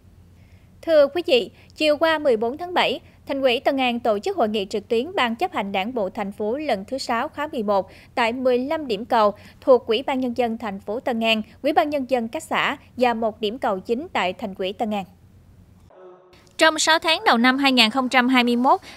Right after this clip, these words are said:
tập thể Ban Thường vụ Thành ủy, Ban Chấp hành Đảng bộ thành phố đánh lãnh đạo, chỉ đạo, tổ chức thực hiện hiệu quả các chương trình công tác đã đề ra, kiểm soát phòng chống dịch covid mười chín,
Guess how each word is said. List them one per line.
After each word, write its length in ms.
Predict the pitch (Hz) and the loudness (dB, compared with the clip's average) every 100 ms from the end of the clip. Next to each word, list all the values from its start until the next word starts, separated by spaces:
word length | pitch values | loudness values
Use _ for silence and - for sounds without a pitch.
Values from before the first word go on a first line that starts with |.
| - | -2
tập 100 | 254 | 0
thể 180 | 262 233 | 4 4
Ban 260 | 302 285 254 | 4 4 4
Thường 160 | 233 | 2
vụ 180 | 220 214 | 2 0
Thành 220 | 208 233 | 0 -2
ủy, 300 | 208 202 220 - | 0 0 -2 2
Ban 200 | 254 240 | 2 4
Chấp 160 | 349 | 0
hành 160 | 311 208 | 0 0
Đảng 220 | 202 226 | 0 0
bộ 180 | 254 196 | 0 0
thành 200 | 220 190 | 0 -2
phố 340 | 190 214 311 427 | 0 0 -2 0
đánh 160 | 247 | 0
lãnh 220 | 254 208 | 2 2
đạo, 220 | 269 202 196 | 4 4 2
chỉ 180 | - | 0
đạo, 320 | 262 226 190 196 - - | 2 4 4 2 -8 0
tổ 160 | 226 | 2
chức 180 | 226 403 | 4 2
thực 140 | 285 220 | 0 0
hiện 180 | 214 | 0
hiệu 180 | 214 196 | 0 0
quả 220 | 208 190 | 2 2
các 180 | 208 359 | 2 -2
chương 160 | 311 254 | -2 0
trình 200 | 240 190 | 0 0
công 180 | 233 220 | -2 -2
tác 260 | 262 330 | -4 0
đã 140 | 208 185 | 2 2
đề 200 | 233 190 | 2 2
ra, 260 | 214 214 208 - - - | 6 6 6 -4 -12 -2
kiểm 140 | 247 | 0
soát 240 | 339 359 | 4 2
phòng 280 | - 247 208 | 4 4 4
chống 240 | 202 262 311 | 0 -2 0
dịch 120 | 208 226 | 0 2
covid 260 | 226 320 330 | 0 0 -2
mười 120 | 196 | -2
chín, 300 | 202 226 | 2 0